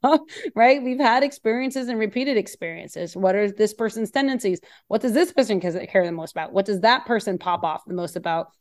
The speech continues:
Whether it's a good argument or it's a bad argument, that's just what their preferences are, right? Whether they prefer things micromanaged in front of the bench versus they don't really care as much. So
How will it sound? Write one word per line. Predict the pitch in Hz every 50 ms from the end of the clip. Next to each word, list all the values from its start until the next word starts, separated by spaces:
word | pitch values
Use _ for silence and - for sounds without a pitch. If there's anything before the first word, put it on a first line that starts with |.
| _ _ _ _ _ -
Whether | 196 202 208 208 208
it's | 208 196 - 196
a |
good | 190 196 214 226
argument | 226 220 226 226 233 247 247 247
or | 247 247
it's | 247 -
a | 254
bad | 277 339 349 339
argument, | 269 220 196 196 196 185 180 190 208 -
that's | 208 202 202 202 - -
just | 220 208 220 214 -
what | 190 185 196 185 185
their | 208 208
preferences | 196 - 269 285 254 247 202 - - 165 160 156
are, | 135 135 139 -
right? | - 156 165 190 220
Whether | 196 180 180 185 180
they | 180 180
prefer | - - 175 - 214 208 202
things | 190 - 202 196 180 180
micromanaged | 190 180 180 - 220 202 196 190 196 202 196 190
in | 202 196
front | - 202 196
of | 208 196
the | 190
bench | 180 254 285 269 247 - -
versus | 220 190 190 190 - - 202 196 196 190 196 _ - - - _ _
they | - 196
don't | 196 214 214 208
really | 226 226 233 226
care | - 302 302 294 240
as | 208 185 160
much. | 165 165 151 - - -
So | - 214 202 202 180